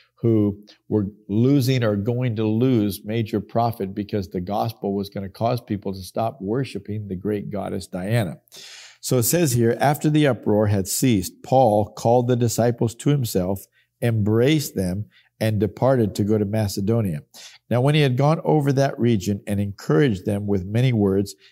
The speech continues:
he came to Greece and stayed three months. And when the Jews plotted against him as he was about to sail to Syria,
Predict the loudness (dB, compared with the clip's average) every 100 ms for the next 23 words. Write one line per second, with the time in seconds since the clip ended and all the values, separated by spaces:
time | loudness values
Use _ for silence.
0 | _ -2 0 -2 0 0 2 2 2 0
1 | -2 -8 -2 0 0 0 0 0 2 0
2 | -2 -10 -18 -20 -20 _ -2 0 2 0
3 | 2 2 4 0 -4 0 2 4 2 2
4 | 0 0 -4 -4 -2 -2 0 0 0 0
5 | 0 -2 -8 0 2 2 -2 -6 -6 0
6 | 2 4 0